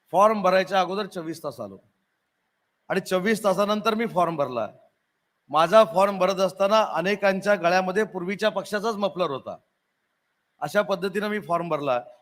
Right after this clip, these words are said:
आणि त्यावेळी देखील रत्नागिरीकरांनी निर्णय घेतला की उदयच्या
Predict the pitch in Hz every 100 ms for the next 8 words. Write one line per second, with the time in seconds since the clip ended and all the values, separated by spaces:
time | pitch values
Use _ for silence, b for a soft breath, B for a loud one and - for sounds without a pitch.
0 | _ 170 170 180 202 214 208 185 175 151
1 | 131 - _ _ _ - 156 185 185 190
2 | 165 180 180 170 151 185 170 170 175 196
3 | 170 151 175 175